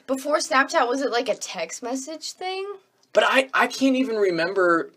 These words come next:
Speaker 2: dick pics being that big of a thing. Like, even just, even as I just graduated last year, like, with my ring of buddies who I was tight with, like, we were not just shooting dick pics now, at least not that I know of.
Speaker 1: <laughs>
Speaker 2: But, like, I was not just ripping dick pics, like, "I need to get some chicks on me right now."
Speaker 1: Yeah,
Speaker 2: I'm
Speaker 1: but is
Speaker 2: just
Speaker 1: that something y'all talk about? Like, I,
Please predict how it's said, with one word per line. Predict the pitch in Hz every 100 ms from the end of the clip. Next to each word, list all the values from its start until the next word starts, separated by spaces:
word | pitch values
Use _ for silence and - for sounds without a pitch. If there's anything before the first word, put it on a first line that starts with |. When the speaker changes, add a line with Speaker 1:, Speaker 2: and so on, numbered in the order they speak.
| 131
Speaker 2:
dick | 175 190
pics | - 180 -
being | - 160 160 139
that | 139 131
big | 147 139
of |
a | 123
thing. | - 139
Like, | 131
even | - 175 196 180
just, | 165 - -
even | 160 185 196
as | - 151
I | 135
just | 151
graduated | - 156 156 160 151 117
last | 117 131 -
year, | 147 156 139
like, | 110 -
with | 120 - _
my | 113 117
ring | 143 117 135 143
of | 110
buddies | 120 143 151
who | -
I | 123
was | 123 127
tight | 135 143
with, | 139
like, | 139 - - -
we | 151
were | 240 196
not | 151 160 165
just | 160 135
shooting | - - 170 135 113
dick | 139 151 -
pics | 127 -
now, | 110 92
at |
least | 107 104 -
not | 101 101
that | 104
I | 107
know | 151 233
of. | - - 262
Speaker 1:
<laughs> | 240
Speaker 2:
But, | 185
like, | 185 165 - - - - - _ -
I | 190
was | 208
not | 175 185
just | 165 123
ripping | 160 180 156
dick | 165 175
pics, | 170 156 -
like, | 135 127
"I | 131
need | 165
to | 147
get | 151 151
some | 131
chicks | 175 -
on | 107 107
me | 104
right | 104
now." | 214 220
Speaker 1:
Yeah, | 320
Speaker 2:
I'm |
Speaker 1:
but | 311 294
is |
Speaker 2:
just | 262
Speaker 1:
that | 247
something | 262 254 226
y'all | 180
talk | - 170
about? | 180 180 - 180
Like, | 214 -
I, | 208 285 269